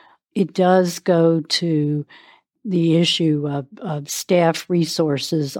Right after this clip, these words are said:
often being thin. And as we talked through it, a, a little bit more streamlined initial application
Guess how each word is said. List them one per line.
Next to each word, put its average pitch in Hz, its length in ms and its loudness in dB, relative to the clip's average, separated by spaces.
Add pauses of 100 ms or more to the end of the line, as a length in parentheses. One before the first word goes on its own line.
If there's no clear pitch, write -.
often 156 600 -2
being 143 500 -4 (400)
thin. 165 600 0 (560)
And 156 680 0 (200)
as 170 380 -4
we 170 320 -2 (180)
talked 170 420 -2
through 240 400 0
it, 170 240 -4 (200)
a, 185 360 0
a 185 120 -4
little 208 440 0
bit 185 260 -2
more 170 320 0
streamlined 156 1000 0
initial 151 800 -2 (380)
application 139 1080 -4